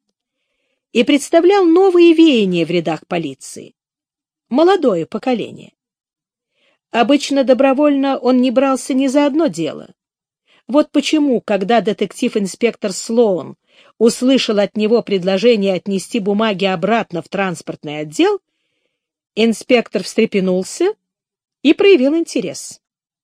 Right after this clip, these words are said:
«К нам это дело не имеет никакого отношения, сэр», добродетельно пояснил детектив. «Дорожно-транспортное происшествие. Попало в наш отдел по ошибке, я так мыслю».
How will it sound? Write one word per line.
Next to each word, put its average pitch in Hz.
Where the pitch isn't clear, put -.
«К -
нам 247
это 320
дело 330
не 311
имеет 320
никакого 302
отношения, 302
сэр», 170
добродетельно 190
пояснил 190
детектив. 175
«Дорожно-транспортное 302
происшествие. -
Попало 370
в -
наш 320
отдел 233
по 185
ошибке, 220
я 151
так 175
мыслю». 269